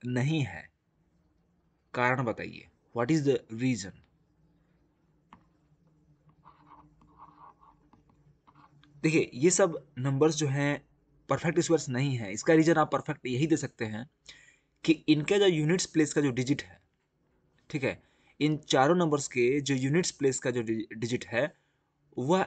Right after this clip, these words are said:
ऐसे डिजिट्स हैं जो कभी भी एक परफेक्ट स्क्वायर्स के नहीं होते।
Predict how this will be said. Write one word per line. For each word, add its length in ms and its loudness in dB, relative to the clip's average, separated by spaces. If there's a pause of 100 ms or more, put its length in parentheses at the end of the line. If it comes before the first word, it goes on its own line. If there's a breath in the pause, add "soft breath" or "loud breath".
(120)
ऐसे 320 2
डिजिट्स 360 0
हैं 440 -6
जो 500 -2 (520)
कभी 280 4
भी 360 -6 (200)
एक 200 0
परफेक्ट 400 -4
स्क्वायर्स 340 -2
के 200 -2 (100)
नहीं 340 -2
होते। 340 -12